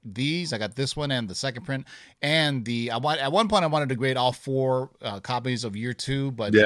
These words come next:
Speaker 1: uh, I think I ended up selling them, man. I don't think I have any left, which is kinda sad 'cause, uh, now, uh, Batman number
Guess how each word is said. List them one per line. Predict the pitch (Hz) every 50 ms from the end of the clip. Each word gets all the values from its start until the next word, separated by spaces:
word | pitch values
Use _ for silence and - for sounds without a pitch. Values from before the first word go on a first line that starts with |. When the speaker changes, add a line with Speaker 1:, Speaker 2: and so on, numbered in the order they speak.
| 101 92
Speaker 1:
uh, | - - - - - - - - _ -
I | -
think | 95 143 208 240
I |
ended | 214 147 107
up | -
selling | - - - 131 135 139 120
them, | 107 98 92
man. | 90 98 101 104
I | 113
don't | 127 135
think | 135 127 123
I | 107
have | 95 87 95
any | 101 104 98 92
left, | 87 82 80 - -
which | 92 85 -
is | - 85 - -
kinda | - 110 104 95 90 87
sad | - - 113 104 95 90
'cause, | - 95 92 87 80 95
uh, | 92 90 87 90 90 82
now, | 98 104 110 113 117 120 123 127 127 127
uh, | 127 101 95 95
Batman | 87 - 113 120 113 95 123 120 120 117 117
number | 110 101 95 90